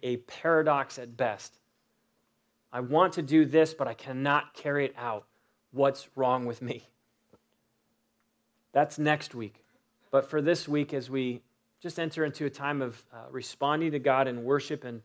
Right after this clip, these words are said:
celebrating communion, please, who do you belong to? Do you belong to Jesus? Set free from the law, set free from sin.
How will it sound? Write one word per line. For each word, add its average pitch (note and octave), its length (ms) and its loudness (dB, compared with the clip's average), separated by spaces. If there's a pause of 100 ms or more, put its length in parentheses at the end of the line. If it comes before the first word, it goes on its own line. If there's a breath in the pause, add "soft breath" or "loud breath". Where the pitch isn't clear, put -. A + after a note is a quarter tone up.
celebrating D3+ 840 2
communion, B2+ 640 -4 (640)
please, D#3 760 0 (760)
who F3 200 2
do F#3+ 60 0
you E3+ 140 2
belong C#3+ 520 2
to? G#2 260 -12 (1600)
Do C3+ 100 -2
you F3+ 160 10
belong D#3 440 4
to D3+ 100 -8
Jesus? B2+ 720 -8 (380)
Set D#3+ 340 0
free F#3+ 240 6
from G3 160 -4
the F#3+ 100 2
law, D3 300 6
set - 280 -6
free D#3 340 -2
from C#3+ 220 -10
sin. G#2+ 420 -14